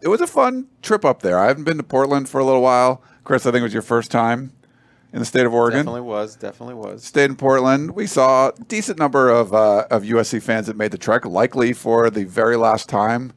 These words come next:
Speaker 1: U S C will play in Corvallis. I can't imagine that's gonna happen in the future. I can't see them picture, you know, uh, scheduling a home and home with Oregon State down the road when you're the Big Ten, but who knows? Maybe something like that'll happen. Uh, but it was a special night. I think it was, you know, Oregon State, if you don't know, Reser Stadium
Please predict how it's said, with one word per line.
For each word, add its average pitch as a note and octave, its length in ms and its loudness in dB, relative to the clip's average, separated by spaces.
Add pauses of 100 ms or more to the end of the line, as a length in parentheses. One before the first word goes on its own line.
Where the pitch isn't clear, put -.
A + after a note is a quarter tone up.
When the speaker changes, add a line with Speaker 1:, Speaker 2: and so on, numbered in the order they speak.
(380)
Speaker 1:
U G#2+ 140 0
S A2 100 0
C A#2+ 120 -4
will G#2 140 -2
play G#2 440 0
in G#2 200 -8
Corvallis. G#2+ 580 0
I G2+ 80 -6
can't G#2 240 -8
imagine G2 560 -8 (560)
that's B2+ 200 0
gonna A#2+ 140 -2
happen B2 220 0
in A2+ 40 -6
the G#2+ 80 -8
future. B2 360 0
I A#2 60 2
can't B2 240 -2
see A#2+ 140 -4
them A2 180 -2
picture, - 340 -4
you G#2 140 -8
know, F#2+ 180 -2
uh, F#2 260 -2
scheduling A2+ 500 -4
a G2 80 -2
home A#2 180 -2
and G2+ 80 -6
home G#2+ 220 0
with G2 140 -6
Oregon G#2 300 -2
State G#2 360 -2
down G2 180 0
the G2 80 -10
road G#2 220 0
when G2 80 -8
you're G#2 120 -4
the F#2 60 -8
Big G#2+ 200 -4
Ten, G3 260 0
but D#3+ 120 4
who D3 60 2
knows? A#2 260 0
Maybe G2+ 200 -6
something A2 200 -4
like F#2+ 120 -8
that'll F2+ 200 0
happen. F2+ 380 -4 (480)
Uh, A2 300 2
but C#3 100 0
it G3+ 40 4
was A3 100 2
a G3 80 0
special F#3 760 0
night. B2+ 320 0
I G2+ 80 0
think A2+ 180 -4
it A#2 40 0
was, A2 280 -6
you A2+ 120 -2
know, F2 220 -4
Oregon B2 280 0
State, B2+ 320 2
if G#2 140 -6
you F2 60 -8
don't B2+ 200 0
know, A#2+ 260 2
Reser B2 300 -4
Stadium B2 480 0